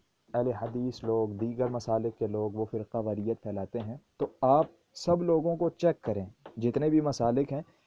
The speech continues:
कि उनमें से कौन सिर्फ ज़ुबानी दावा करता है कि हम दीन को मानते हैं और कौन अमली तौर पर कुरान और हदीस के मुताबिक जो है वो अमल करता है। आप लोगों की नमाज़ें देखें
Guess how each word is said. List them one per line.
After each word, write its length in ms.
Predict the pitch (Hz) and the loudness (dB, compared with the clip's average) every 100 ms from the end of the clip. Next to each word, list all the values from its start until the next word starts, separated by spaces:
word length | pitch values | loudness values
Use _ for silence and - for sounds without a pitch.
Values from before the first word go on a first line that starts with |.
| _ - | _ 2
कि 80 | - | 6
उनमें 300 | 208 202 190 | 6 4 4
से 180 | 175 175 165 | 4 0 0
कौन 400 | 175 175 190 185 185 - _ _ - | 2 4 4 0 -6 -16 _ _ -6
सिर्फ 260 | - 170 131 | 0 0 2
ज़ुबानी 500 | 127 120 127 156 160 | 2 4 2 2 4
दावा 280 | 151 156 147 | 6 6 4
करता 340 | 143 135 151 | 2 4 4
है 160 | 143 147 | 4 2
कि 100 | 151 | 2
हम 200 | 127 135 | 0 -2
दीन 220 | 127 143 | -2 -2
को 140 | 139 135 | 0 0
मानते 320 | 123 120 143 | -2 -2 -4
हैं 200 | 131 151 - | -2 -6 -4
और 120 | 131 - 165 | -4 -2 0
कौन 280 | 175 185 175 | 2 2 0
अमली 280 | 165 180 202 165 | 0 2 0 4
तौर 220 | 151 143 | 4 4
पर 220 | 143 147 _ _ _ - | -2 -2 _ _ _ 0
कुरान 380 | 139 135 151 160 139 | 4 4 2 -2 -2
और 140 | 127 135 | -2 -2
हदीस 320 | 123 127 - | -2 -2 0
के 100 | 131 | -4
मुताबिक 460 | 120 117 117 123 | -2 0 2 0
जो 120 | 117 113 | 0 -2
है 120 | 110 | 0
वो 180 | 127 151 _ _ - | -4 -6 _ _ -4
अमल 240 | 113 113 | -2 0
करता 320 | 107 104 110 | 0 -2 -2
है। 120 | 98 92 _ _ _ | -6 -10 _ _ _
आप 200 | 123 139 139 | 0 2 2
लोगों 260 | 147 160 | 2 0
की 140 | 160 147 | -2 -2
नमाज़ें 480 | 135 131 131 165 | 0 -2 0 0
देखें 320 | 143 139 143 | 0 0 -2